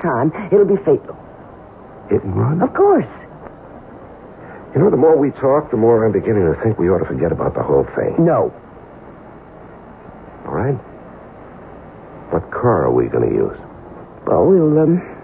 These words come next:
Speaker 1: we'll rent one under, under a false name.
Speaker 2: Mm-hmm. And who's gonna rent it?
Speaker 1: Well
Speaker 2: Now, you see, the guy who rents either one of us a car will remember us. And even if we give a
Speaker 1: But,
Speaker 2: false name
Speaker 1: but why should they be worried if, if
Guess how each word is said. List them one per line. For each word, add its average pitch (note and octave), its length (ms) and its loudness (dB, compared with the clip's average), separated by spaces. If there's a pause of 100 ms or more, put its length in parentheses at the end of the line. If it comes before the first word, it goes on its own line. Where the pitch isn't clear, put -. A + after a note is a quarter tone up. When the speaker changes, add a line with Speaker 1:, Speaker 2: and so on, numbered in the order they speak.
(340)
Speaker 1:
we'll A3 140 6
rent D#4 260 0
one - 220 -8
under, G#2+ 300 0 (280)
under E3 160 4
a D#3 60 2
false F#3+ 300 2
name. C#3+ 240 0
Speaker 2:
Mm-hmm. E2+ 560 -6
And C#2 100 -6
who's G#2 220 0
gonna F#2 180 2
rent A2 200 2
it? - 100 -12 (760)
Speaker 1:
Well C#3 380 2
Speaker 2:
Now, - 80 2
you - 160 0
see, - 80 0
the G#2+ 140 0
guy B2 180 2
who A2 160 2
rents A#2 280 2 (200)
either C#3+ 220 2
one C3 200 4
of D2 140 0
us - 160 -2
a D#2 60 -2
car A2+ 340 0
will A#2 160 4
remember G#2 500 2
us. - 60 -12 (300)
And F#2+ 140 2
even A#2+ 160 2
if A2+ 140 2
we G#2+ 100 2
give G2 160 2
a G#2 80 4
Speaker 1:
But, - 160 2
Speaker 2:
false B2+ 280 4
name D3 240 2
Speaker 1:
but - 60 -8
why C4+ 300 2 (120)
should A3+ 120 -2 (240)
they G3 120 4
be F3+ 160 4
worried E3+ 440 4 (120)
if, D3 120 2 (320)
if C#3 80 0